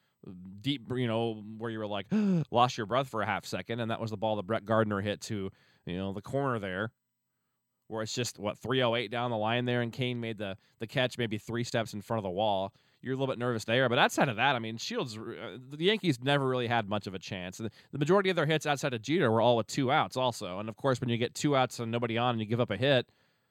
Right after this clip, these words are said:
as long as it's inside the ballpark, you still got a pretty damn good chance at getting out of that inning unscathed, as Shields did all night. But I thought they should have stayed with Shields. I mean, I shouldn't say I, I thought that. I was hoping they were gonna stay with Shields. But I was fine with Ned making the move. Either way, I, I, it was the right move, in my opinion. Either way.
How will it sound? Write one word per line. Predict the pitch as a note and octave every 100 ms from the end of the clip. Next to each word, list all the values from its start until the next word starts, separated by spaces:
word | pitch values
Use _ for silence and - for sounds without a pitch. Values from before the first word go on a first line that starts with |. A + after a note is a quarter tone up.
| _ _ -
as |
long | A#2 D#3+
as | C#3+
it's |
inside | D3 C#3+ C#3
the | A#2
ballpark, | D3 F3+ C3 B2
you | A#2
still | - B2+
got | A#2
a |
pretty | C3+ A#2+
damn | A#2 A#2
good | A2
chance | G2+ A#2 A2+
at | G#2+
getting | A2 G#2+
out | G#2+
of |
that | G2+
inning | G2+ G2+ G2
unscathed, | F#2+ - A#2+ G#2+
as | F#2+
Shields | - A2 G2
did | A2
all | F#2+
night. | F#2+ G#2 F2+
But | A#2+ - D#3+
I | - E4+
thought | G4+ D#4 C4
they | A3
should | F3+ F3+
have |
stayed | C#3+ D3+ B2
with | A2+
Shields. | - F2+ E2+ C#3
I |
mean, | F#3+ A3+ - - -
I | -
shouldn't | A3+ A3
say | A3
I, | D3+ A#2 -
I | A2+
thought | - D3 D3+
that. | - D3+
I | C#3+
was | C3
hoping | - E3 C#3+ A#2
they | G#2+
were | G#2
gonna | G2 F#2+
stay | - F#2+
with | D#2
Shields. | - D#2 A#1+
But | F3
I | D4
was | D#4+
fine | - G#2+ A2+
with | A2
Ned | G#2+ G#2+
making | G2+ G2
the | E2+
move. | E2 F#2+
Either | C#4+ C#4+
way, | A3 G#3+
I, | E3+
I, | A#2+ C3 B2+
it | D3
was | D#3 C#3
the |
right | C3+ G#2+
move, | G2+ F#2+
in |
my | F#2
opinion. | F2+ E2+ E2 E2+
Either | F3+ F3
way. | A2+ D2